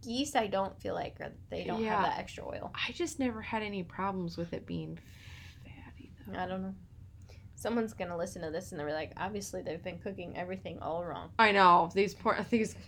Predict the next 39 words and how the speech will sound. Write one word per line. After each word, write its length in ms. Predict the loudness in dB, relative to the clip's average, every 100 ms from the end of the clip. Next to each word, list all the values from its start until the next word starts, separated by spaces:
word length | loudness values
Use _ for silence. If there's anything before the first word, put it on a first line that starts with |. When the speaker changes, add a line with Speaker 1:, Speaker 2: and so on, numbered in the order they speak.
| 2
Speaker 2:
they're 140 | 4
gonna 100 | 6
be 80 | 6
like, 240 | 4 8
"These 240 | 10 10 10
poor 240 | 10 8
husbands 720 | 8 10 10 12 10 10 10
that 180 | 10 8
Speaker 1:
<laughs> 440 | 8 4 4 2 -2
They 420 | -6 6 10 10
don't 160 | 10
know 80 | 10 8
what 120 | 8
they're 140 | 8
doing. 100 | 10
Speaker 2:
that 80 | 12
are 160 | 12 10
eating 400 | 10 12 10 8
tires." 760 | 4 12 12 12 12 12 12
Speaker 1:
Okay, 160 | 12 10
so 260 | 12 12 12
what 400 | 12 12 12 10
is 180 | 8
a 80 | 10
male 840 | 8 10 10 12 12 10 10 4 -2 -16 -16 -18 -18 -18 -20 -20 -8
goose? 340 | -4 -4 -6 -14 -4 0
Speaker 2:
A 60 |
gander. 640 | 4 6 8 8 8 6 -2 -14 -14 0
Speaker 1:
And 140 | 8
what's 180 | 8 8
a 60 | 2
female 460 | 0 2 4 2
goose? 420 | 0 -4 -4 -8 -12 -10
Speaker 2:
A 60 | -6
goose. 460 | -2 -2 -4 10 12 12 12 6
Speaker 1:
<laughs> 360 | 6 6 0 0
Wah, 120 | 4 6 8 8 6
wah. 80 | 2
Speaker 2:
A 320 | 6 8